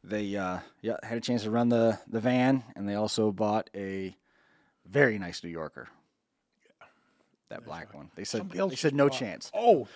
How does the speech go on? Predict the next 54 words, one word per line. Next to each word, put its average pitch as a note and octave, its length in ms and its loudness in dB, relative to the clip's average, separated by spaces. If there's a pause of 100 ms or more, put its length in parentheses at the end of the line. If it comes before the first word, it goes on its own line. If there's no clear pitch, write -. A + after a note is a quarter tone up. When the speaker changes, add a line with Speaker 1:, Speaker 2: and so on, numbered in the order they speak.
(180)
Speaker 1:
Richard D3+ 340 2
Gomez. F3+ 420 8 (140)
Uh, A2+ 60 -8 (460)
Speaker 2:
Yeah, D3+ 240 4
he D3 100 -4
got E3+ 140 0
the E3 80 0
Imperial, D#3 420 0
seventy-four E3 380 -2
Imperial. D3+ 460 2
Speaker 1:
First C#4 240 -2
time G#3+ 200 8
in G3 80 4
thirty A3 280 8
years F3+ 320 8
he's C#3+ 140 4
had D#3 140 12
an D3 80 6
Imperial. D3+ 340 4
Come E3+ 160 0
on, B2 140 8
that's, E3 180 6
Speaker 2:
Yeah. D#3 80 -10
Speaker 1:
that's E3+ 140 -2
not A#2 140 0
possible. G2 380 -8
Speaker 2:
He's A#3+ 80 -6
had F#3+ 180 0
every E3+ 320 0
Mopar D3+ 520 2
in B2 60 -4
the A#2 80 -6
world. G#2+ 600 0 (240)
Speaker 1:
Maybe E3 300 6
it - 20 6
was D#3 100 4
specifically B2 640 0
the G2+ 120 -6
seventy-four. F#2+ 680 -8
I B2+ 180 0
don't G#2+ 140 -4
know. - 220 -12
But - 120 -10 (160)
Speaker 2:
Did B2+ 160 -10
you E3 100 -6
see F#3+ 140 -2
that C#3 140 0
Dale C#3 200 2
Randall C3+ 300 -2
picked - 240 -8
up D#3 180 -6
two E3 240 -2
smoking C#3 920 0
shockers? D3 640 -6